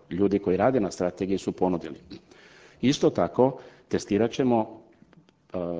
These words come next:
ispravnost naših polaznih pretpostavki u međunarodnom kontekstu. Zvaćemo jednu grupu uglednih međunarodnih stručnjaka koji su, koji imaju dokazano, e, iskustvo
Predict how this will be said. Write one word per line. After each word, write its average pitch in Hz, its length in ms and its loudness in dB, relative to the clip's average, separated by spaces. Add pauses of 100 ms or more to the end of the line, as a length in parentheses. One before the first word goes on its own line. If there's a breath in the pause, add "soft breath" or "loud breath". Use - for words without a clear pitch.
ispravnost 120 580 0
naših 110 280 0
polaznih 107 420 4
pretpostavki 101 840 0
u 117 80 2
međunarodnom 107 580 0
kontekstu. 85 520 -10 (340 soft breath)
Zvaćemo 98 440 -4
jednu 92 240 -2
grupu 110 420 0
uglednih 110 600 0
međunarodnih 90 540 -2
stručnjaka 139 640 2 (380 loud breath)
koji 92 160 -2
su, 95 180 -2 (340)
koji 82 100 -2
imaju 87 160 0
dokazano, 135 580 0 (380 loud breath)
e, 110 240 0
iskustvo 139 680 4